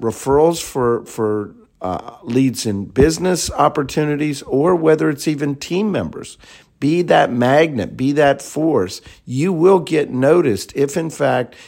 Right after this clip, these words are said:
you kinda energize your magnet to a stronger force.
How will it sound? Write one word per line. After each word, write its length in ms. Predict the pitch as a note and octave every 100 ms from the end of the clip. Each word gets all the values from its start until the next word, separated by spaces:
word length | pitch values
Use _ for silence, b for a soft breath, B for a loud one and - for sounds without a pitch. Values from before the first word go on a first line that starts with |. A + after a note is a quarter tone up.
| B
you 260 | - C3 A#2+
kinda 340 | - C#3 B2 -
energize 800 | B2 D3 F3+ D#3+ - C3 B2 G#2
your 120 | A2
magnet 640 | G#2+ A2+ C3+ D3+ A#2 F#2 -
to 160 | - G#2+
a 60 |
stronger 580 | G#2 - C3+ C3+ C3 A2
force. 520 | - D3 - A2+ G2+